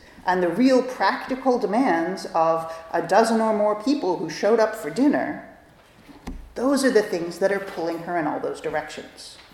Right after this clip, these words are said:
So what is the work that Martha does? Often preachers will, will trivialize or make small Martha's work by saying,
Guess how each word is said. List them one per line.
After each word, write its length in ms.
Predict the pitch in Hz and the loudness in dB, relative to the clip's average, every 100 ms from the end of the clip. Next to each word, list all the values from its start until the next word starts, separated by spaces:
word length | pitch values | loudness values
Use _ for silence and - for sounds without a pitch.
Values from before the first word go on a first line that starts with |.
| - _ _ _ _ _ _ _ _ _ _ _ _ _ _ _ _ _ _ _ _ _ _ _ | -20 _ _ _ _ _ _ _ _ _ _ _ _ _ _ _ _ _ _ _ _ _ _ _
So 120 | 233 | -6
what 180 | 247 359 | 0 0
is 160 | 359 | 0
the 80 | - | 0
work 380 | 196 160 - - - - - - - - | 0 0 -2 -6 -16 -16 -14 -14 -10 -8
that 160 | - | -4
Martha 320 | 160 156 160 | -2 -2 -2
does? 480 | 147 135 - - - - _ _ _ _ _ _ - - - | -4 -4 -6 -12 -16 -20 _ _ _ _ _ _ -20 -20 -4
Often 520 | 233 294 302 349 277 - | 2 2 4 4 4 2
preachers 460 | 254 - 233 202 | -2 2 4 4
will, 440 | 185 185 170 - - | 4 6 6 2 0
will 180 | 185 180 | 0 0
trivialize 680 | - 339 285 247 180 160 156 | 0 2 6 6 6 4 2
or 80 | 175 | 2
make 180 | 220 | 2
small 400 | - - 262 277 | 2 2 6 8
Martha's 400 | 214 175 175 175 | 6 4 2 0
work 240 | 175 170 - | 0 0 2
by 120 | 170 | 0
saying, 500 | 160 185 170 170 165 | 2 0 2 0 -4